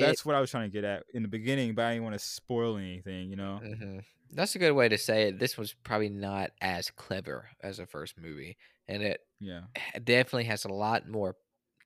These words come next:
Speaker 1: plot conveniences just to get this out there, um, than the other one. But that moment, like, it definitely, with the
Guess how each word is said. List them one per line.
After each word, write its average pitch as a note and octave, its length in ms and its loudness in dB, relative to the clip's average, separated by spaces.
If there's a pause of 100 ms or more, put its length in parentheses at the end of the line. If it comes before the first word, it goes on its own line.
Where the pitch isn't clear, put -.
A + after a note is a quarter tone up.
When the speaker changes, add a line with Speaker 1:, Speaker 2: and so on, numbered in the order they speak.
(140)
Speaker 1:
plot - 380 0
conveniences D2+ 800 -8 (460)
just - 300 -4
to F2 320 -6 (1200)
get - 160 -6
this F#2 200 -8
out G2 180 -10
there, C#2+ 400 -6 (220)
um, - 280 -18 (720)
than F#2+ 140 -10
the F2 80 -12
other F2+ 160 -12
one. F2 140 -14 (260)
But A2+ 220 0
that B2+ 300 2 (340)
moment, C3 480 0
like, A2+ 220 0
it A2 180 -8
definitely, C3 640 2 (400)
with - 180 -4
the F#2+ 340 0